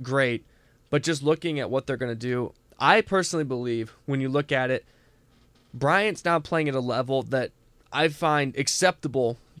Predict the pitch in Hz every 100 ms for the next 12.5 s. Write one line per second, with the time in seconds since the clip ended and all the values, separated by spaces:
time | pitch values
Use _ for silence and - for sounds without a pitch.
0 | - 156 135 143 143 139 131 120 147 160
1 | 151 127 - 208 214 226 208 185 151 147
2 | 131 120 147 143 123 120 113 113 113 180
3 | 175 95 - _ _ _ _ _ _ _
4 | 151 226 233 226 185 - 180 160 147 -
5 | - 143 131 - 139 131 127 123 131 117
6 | 117 131 110 - - - - - 123 127
7 | 123 - - 147 - - - - _ _
8 | _ _ _ 147 - 185 123 113 101 117
9 | 131 - - 147 123 107 _ _ _ _
10 | _ _ _ 120 135 180 190 190 196 196
11 | - _ - 131 - 156 156 151 156 160
12 | 165 127 - - 117